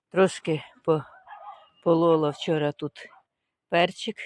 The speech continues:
бо берізка вже так заплела, що страшне. Тут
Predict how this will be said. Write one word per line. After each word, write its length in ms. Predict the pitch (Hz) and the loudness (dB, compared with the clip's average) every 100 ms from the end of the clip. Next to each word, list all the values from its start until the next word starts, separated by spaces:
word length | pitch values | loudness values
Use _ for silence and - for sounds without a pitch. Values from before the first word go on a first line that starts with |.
| - | -10
бо 140 | 165 | -6
берізка 460 | 160 175 185 - 180 | -4 -2 -4 -4 -4
вже 120 | 165 - | -4 -2
так 160 | 175 156 | -4 -2
заплела, 460 | 165 - 165 170 | -6 -4 -4 -4
що 200 | - 165 - _ _ _ - - _ _ _ _ | -6 -14 -16 _ _ _ -20 -20 _ _ _ _
страшне. 600 | 165 170 - 185 180 - - - - _ _ - - - | -6 -6 -6 -4 -4 -8 -14 -18 -20 _ _ -20 -20 -6
Тут 220 | 226 208 | -4 -2